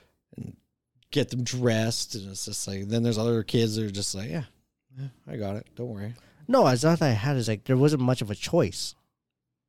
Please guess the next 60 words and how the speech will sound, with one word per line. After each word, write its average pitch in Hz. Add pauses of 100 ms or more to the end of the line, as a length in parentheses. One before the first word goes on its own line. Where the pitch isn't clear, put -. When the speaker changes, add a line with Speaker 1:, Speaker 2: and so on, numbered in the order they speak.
(260)
Speaker 1:
Yeah, 117
it's 92
not 107
like 101
you're 90
gonna 95
be 95
able 90
to 87
stay -
home. 92 (880)
Speaker 2:
No, 214
I 135
could 226
have 285
stayed 123
home. 101 (380)
Speaker 1:
Well, 120
you 101
could 104
have, 82
but 78 (1120)
Speaker 2:
No 165
video 160
games, 165
no 160
nothing. 165
Like, 107
this 131
is 139
what 143
my 135
life 160
was. 92 (280)
Speaker 1:
You, 95 (160)
yeah, 127
and, 95
and 135
you'd 120
catch 120
shit, - (300)
like, 104
big 143
time. 104 (300)
Speaker 2:
Yeah, 190
Speaker 1:
It's 143
Speaker 2:
big 175
Speaker 1:
like, -
Speaker 2:
time. 175
Speaker 1:
"Why 135
didn't 185
you 180
go 208
to 202
school?" 208
"I 123
didn't 135
feel 156
like 92
it." -